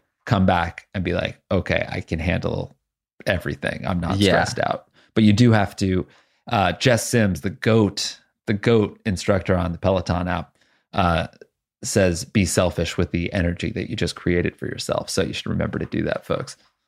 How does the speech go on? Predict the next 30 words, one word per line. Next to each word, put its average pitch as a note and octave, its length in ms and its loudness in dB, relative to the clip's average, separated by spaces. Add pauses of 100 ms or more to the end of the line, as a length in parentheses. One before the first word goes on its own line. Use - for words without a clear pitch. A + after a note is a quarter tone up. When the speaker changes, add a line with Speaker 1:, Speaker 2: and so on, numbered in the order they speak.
(280)
Speaker 2:
That's - 220 -10
really F#2 200 0
nice. F2 440 -2 (180)
Jess - 260 2
is G2+ 120 2
awesome. D#2+ 480 0 (520)
Speaker 1:
Yeah, - 240 -4 (320)
she's - 200 -10
the - 80 -20
goat. E2 280 -4 (340)
Speaker 2:
She - 180 -8
really E2 260 0
is. D#2 260 -6
Yeah, A2+ 220 4
but, A#2+ 240 2
yeah, B2+ 200 4
the G#2 140 -2
important A#2 360 0
thing A2 180 2
is F2+ 240 -2 (160)
getting A2 260 2
that F2+ 200 -2
mindset F2 640 0 (100)
that F2+ 80 0
you F#2+ 140 2
mentioned F2+ 360 -2
before, D#2+ 400 0
which D#2 220 -6
is, D2 180 -6
like, D2 380 -4